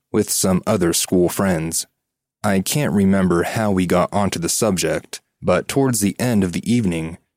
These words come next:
Joanne thought it would be fun to perform a seance. Joanne and her family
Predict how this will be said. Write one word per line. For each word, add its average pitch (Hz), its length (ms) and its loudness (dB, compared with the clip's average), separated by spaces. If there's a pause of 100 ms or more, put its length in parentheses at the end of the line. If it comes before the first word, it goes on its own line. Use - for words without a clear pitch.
(120)
Joanne 107 520 2
thought 87 320 0
it 101 60 0
would 101 180 0
be 90 120 0
fun 85 500 0
to - 140 -6
perform 95 480 0
a 85 180 -4
seance. - 1000 -2 (640)
Joanne 113 420 2
and 95 120 2
her 92 120 0
family 90 640 0